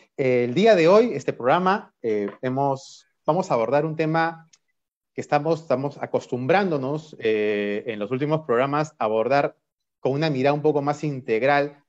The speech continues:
las, los objetivos de desarrollo sostenible que nos guían el programa, pero también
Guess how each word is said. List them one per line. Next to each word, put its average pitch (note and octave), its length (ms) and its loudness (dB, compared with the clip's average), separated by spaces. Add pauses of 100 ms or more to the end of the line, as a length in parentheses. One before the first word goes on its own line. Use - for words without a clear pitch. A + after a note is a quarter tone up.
(120)
las, G2 520 -6
los - 180 -12
objetivos C3 560 -4
de A#2 80 -2
desarrollo B2 840 0
sostenible F3+ 540 -2
que B2 100 -8
nos A#2 160 -8
guían D#3+ 260 0
el C3 120 -8
programa, C#3+ 500 -2 (400)
pero C#4 160 2
también F#3 560 0